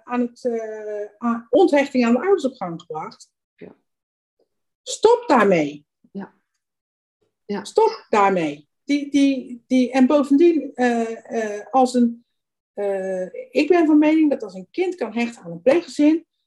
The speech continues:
Speaker 1: kan het ook weer terughechten aan de eigen biologische ouders.
Speaker 2: Ja.
Speaker 1: En ga daar nou eens mee aan de slag.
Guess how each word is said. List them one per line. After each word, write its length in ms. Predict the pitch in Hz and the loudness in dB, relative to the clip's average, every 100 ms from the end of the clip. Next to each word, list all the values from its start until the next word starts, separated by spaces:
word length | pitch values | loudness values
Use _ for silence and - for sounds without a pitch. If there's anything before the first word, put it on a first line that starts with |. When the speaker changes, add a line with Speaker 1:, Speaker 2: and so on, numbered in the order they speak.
| _ | _
Speaker 1:
kan 180 | 233 190 | -2 -2
het 160 | 180 | 0
ook 140 | 277 277 | -2 0
weer 120 | 277 | -2
terughechten 540 | - 269 247 240 - | 0 0 0 -4 -6
aan 100 | 214 | -10
de 80 | 214 | -8
eigen 260 | 208 196 175 | -6 -6 -6
biologische 500 | 196 170 170 - - | -6 -4 -6 -8 -16
ouders. 520 | 147 139 - - _ _ | -18 -18 -20 -20 _ _
Speaker 2:
Ja. 220 | 147 147 _ _ _ _ _ _ _ _ _ 175 - | -20 -20 _ _ _ _ _ _ _ _ _ -20 -4
Speaker 1:
En 180 | 233 | -2
ga 220 | 233 208 180 | 0 -2 2
daar 240 | 262 370 | 2 4
nou 180 | 359 349 | 2 -2
eens 100 | 320 | -2
mee 160 | 294 269 | -2 -2
aan 100 | 233 | -4
de 60 | |
slag. 340 | 233 - 135 | -8 -12 -14